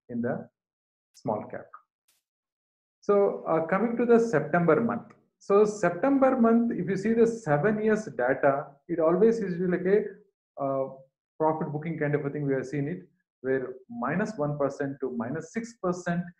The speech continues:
is a, what we have seen the negative in the September month. But two thousand nineteen was a positive of five point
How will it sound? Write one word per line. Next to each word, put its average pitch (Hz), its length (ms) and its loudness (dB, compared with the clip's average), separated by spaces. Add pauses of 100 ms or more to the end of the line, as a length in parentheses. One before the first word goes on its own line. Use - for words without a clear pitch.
(200)
is 135 140 -6
a, 135 80 -2
what 135 280 -2
we 131 80 -2
have 113 120 -2
seen 127 320 -10
the 175 240 -6 (340)
negative 165 520 -4 (120)
in 123 120 -18
the 175 260 -6 (260)
September 117 540 -4
month. 98 220 -12 (1040)
But 151 320 -4
two 190 120 -4
thousand 220 260 4
nineteen 185 420 0
was 143 160 2
a 147 60 2
positive 139 540 0
of - 60 -4
five 110 200 -2
point 110 200 -6